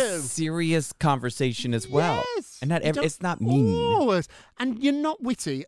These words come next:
Speaker 2: That's another mistake people make. They think they're Noel Coward
Speaker 1: Yeah.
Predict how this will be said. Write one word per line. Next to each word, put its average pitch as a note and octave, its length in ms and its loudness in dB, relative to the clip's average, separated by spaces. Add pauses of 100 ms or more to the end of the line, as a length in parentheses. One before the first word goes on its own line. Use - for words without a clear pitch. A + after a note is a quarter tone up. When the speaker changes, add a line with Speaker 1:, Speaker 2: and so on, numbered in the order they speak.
Speaker 2:
That's A3 220 -4
another C4 280 2
mistake G3 460 -4
people D3+ 420 -2
make. E3+ 300 -2 (280)
They C4 160 -2
think C4+ 280 -8
they're A3 140 -4
Noel F3 380 -8
Coward C#3 800 -4
Speaker 1:
Yeah. C#3 120 2